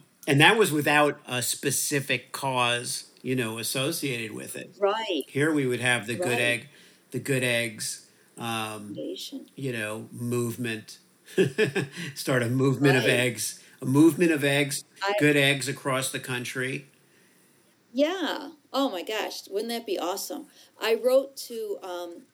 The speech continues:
Speaker 2: I don't know if you have this brand there, uh, Eggland's Best.
Speaker 1: I've heard of it. I've
Speaker 2: Eggland's
Speaker 1: heard of
Speaker 2: Best.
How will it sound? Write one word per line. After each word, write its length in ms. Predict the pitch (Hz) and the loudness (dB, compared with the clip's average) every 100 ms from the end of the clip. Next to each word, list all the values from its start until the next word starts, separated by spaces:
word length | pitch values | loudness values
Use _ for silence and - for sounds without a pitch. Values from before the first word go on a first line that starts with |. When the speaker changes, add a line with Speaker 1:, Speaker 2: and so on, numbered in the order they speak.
| - | -12
Speaker 2:
I 40 | 247 | -4
don't 100 | 294 | 0
know 80 | 302 | 0
if 120 | 277 | -2
you 120 | 247 | -4
have 180 | 233 208 | -4 -4
this 140 | 208 - | -6 -8
brand 440 | - 202 190 180 | -4 -2 -2 0
there, 320 | 175 151 - - _ | 0 0 -6 -12 _
uh, 320 | 180 175 165 - - | -10 -8 -8 -10 0
Eggland's 500 | 196 202 220 202 196 | 2 2 -6 -10 -12
Best. 600 | - 185 226 - - - _ - - - | -8 -6 -4 -8 -12 -16 _ -20 -4 0
Speaker 1:
I've 120 | 190 | 2
heard 240 | 180 147 | 4 4
of 140 | 139 113 | 4 2
it. 140 | 135 | 4
I've 160 | 147 165 | 4 4
Speaker 2:
Eggland's 60 | |
Speaker 1:
heard 100 | 175 | 2
of 40 | |
Speaker 2:
Best. 100 | 143 | 2